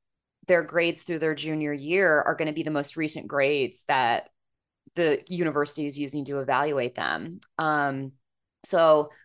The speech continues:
when it comes to early action, who's best suited for it? This is where school, I mean, schools really wanna be able to snap up those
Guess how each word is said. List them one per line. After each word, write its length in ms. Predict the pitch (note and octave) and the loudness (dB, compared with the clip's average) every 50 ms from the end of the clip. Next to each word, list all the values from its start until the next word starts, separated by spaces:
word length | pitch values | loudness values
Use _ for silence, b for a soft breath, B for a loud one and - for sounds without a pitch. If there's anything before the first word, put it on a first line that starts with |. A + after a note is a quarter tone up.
| b b b | b b b
when 120 | F#3+ F#3 | -2 -2
it 100 | F3 - | -2 -2
comes 240 | - A#3 A3+ A#3 A3+ | -2 -2 -2 -2 -2
to 100 | - A#3+ | 0 2
early 240 | - G#3 G3+ F#3+ F#3 | 4 4 4 6 6
action, 340 | F3 F3 F3+ - - F#3 F3 | 4 4 2 0 -4 -8 -8
who's 280 | E3+ G3 F#3+ F3+ - | -6 -8 -8 -6 -2
best 280 | - E3 D#3+ D#3+ - - | 0 0 0 0 -2 -4
suited 300 | - D#3+ D#3+ F3 F#3 F3+ | -4 -2 -2 -2 -4 -4
for 300 | - - G3+ G#3 G#3 G#3+ | -2 0 2 4 4 4
it? 200 | A3 G#3 - - _ _ _ _ _ _ _ _ _ _ _ _ _ _ _ _ _ _ _ - | 4 2 0 -6 _ _ _ _ _ _ _ _ _ _ _ _ _ _ _ _ _ _ _ -20
This 340 | G3 F3+ G3 A#3+ C#4+ - - | -12 -4 0 2 2 2 2
is 200 | D4+ C#4+ A#3 G#3 | 0 0 0 0
where 160 | F#3+ G#3+ G#3 | 2 2 2
school, 400 | F#3+ - - - - G#3 G#3 G3+ | 4 2 -2 -2 0 2 4 4
I 60 | - | 4
mean, 140 | G3+ G3 G3 | 2 0 0
schools 440 | F#3 - - - B3 B3 B3 A3+ F#3 | -2 -4 -4 -4 -4 -4 -4 -4 -4
really 260 | F3+ F#3 G3+ G3 G#3 | 0 2 4 6 6
wanna 240 | G3+ G3+ F#3+ F#3 F#3+ | 6 6 4 2 2
be 200 | F3 F3+ E3+ E3+ | 0 0 0 0
able 260 | E3 D#3+ F#3+ G#3 G#3 | 2 2 2 2 2
to 80 | F#3+ E3 | 2 0
snap 560 | - - - - G3 F#3+ F3+ E3+ E3 F3 - | 0 0 -4 -4 -2 0 2 2 2 4 4
up 340 | E3+ D#3 D3 C3+ A#2 - - | 4 6 6 4 2 0 0
those 680 | F3 D#3+ D#3 D3+ D3+ D3 D3 D3+ D3 - - - - | 2 4 4 4 4 2 -2 -4 -6 -8 -10 -10 -10